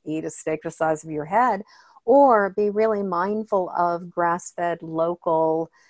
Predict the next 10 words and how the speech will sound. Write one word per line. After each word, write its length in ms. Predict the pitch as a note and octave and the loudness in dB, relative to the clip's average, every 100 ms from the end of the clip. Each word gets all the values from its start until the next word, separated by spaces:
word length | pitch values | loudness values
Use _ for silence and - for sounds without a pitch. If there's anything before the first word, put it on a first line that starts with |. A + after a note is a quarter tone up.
| _ - | _ -8
you 140 | F#3 | -6
know, 360 | E3+ D#3+ D#3+ D#3+ | -2 -2 -2 -4
small 800 | - - F#3+ E3+ E3+ F3+ F3 F#3 _ _ - | -6 -4 0 2 4 4 0 -6 _ _ 0
farm 400 | E3+ E3+ E3+ F3 | 2 2 -2 -4
production 680 | F3+ E3+ D#3+ - - E3 D#3+ | -6 0 -2 -2 -10 -8 -6
op-, 260 | D#3+ D#3+ _ | -6 -6 _
you 140 | F#3 D#3+ | -10 -8
know, 160 | D3+ | -8
places, 680 | - - G#3+ C#4+ - D#3+ - _ _ _ - | -10 -2 0 -2 -6 -8 -8 _ _ _ 0
and, 400 | G3 F#3+ F#3 | 2 2 -2